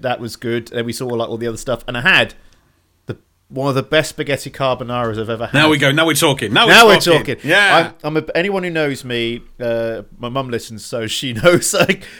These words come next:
Speaker 1: she makes one of the best spaghetti carbonaras, and I've always loved it since I was, like, a, a toddler, basically. And, like, there's, uh, the one, there's an Italian restaurant near me in Wapping that does an amazing one. But this place in, this place in Venice, not only did it not cost much,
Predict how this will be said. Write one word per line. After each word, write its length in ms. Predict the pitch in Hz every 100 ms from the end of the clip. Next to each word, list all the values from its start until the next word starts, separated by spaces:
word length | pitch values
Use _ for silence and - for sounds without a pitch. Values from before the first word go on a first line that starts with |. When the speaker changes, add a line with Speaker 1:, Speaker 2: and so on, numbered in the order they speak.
| - -
Speaker 1:
she 200 | - 165
makes 340 | 156 - - -
one 220 | 127 139
of 60 | 135
the 60 | 123
best 240 | 143 127
spaghetti 300 | - 139 123
carbonaras, 680 | - 131 123 120 123 120 107
and 80 | 113
I've 100 | 120
always 200 | 120 107
loved 280 | 117 107
it 160 | 113 -
since 260 | - 110 123
I 60 |
was, 160 | 117 110
like, 120 | 110 113
a, 200 | 113 -
a 60 | 113
toddler, 420 | - 123 107 107
basically. 580 | 107 104 - - 107 - _ - - _ _
And, 280 | 120 123 120
like, 320 | 123 117 117
there's, 400 | - 131 127 123 -
uh, 180 | 123 -
the 140 | 120 131
one, 340 | 143 151 143
there's 200 | 139 131
an 60 | 135
Italian 360 | 127 147 147
restaurant 320 | 139 123 143 123
near 120 | 123
me 160 | 123 120
in 100 | 110
Wapping 340 | 131 - 110
that 100 | 104
does 140 | 113 107
an 60 |
amazing 380 | 107 113 110 107
one. 140 | 104
But 160 | 95 -
this 160 | 165 -
place 340 | 180 165 147
in, 240 | 151 139 -
this 180 | 175 -
place 320 | 185 170 -
in 160 | 160
Venice, 580 | 127 170 165 127 - - - - - - - - -
not 180 | 135 165
only 180 | 180 170
did 140 | 160 156
it 120 | 156
not 220 | 160 -
cost 320 | - 156 -
much, 460 | 120 110 - -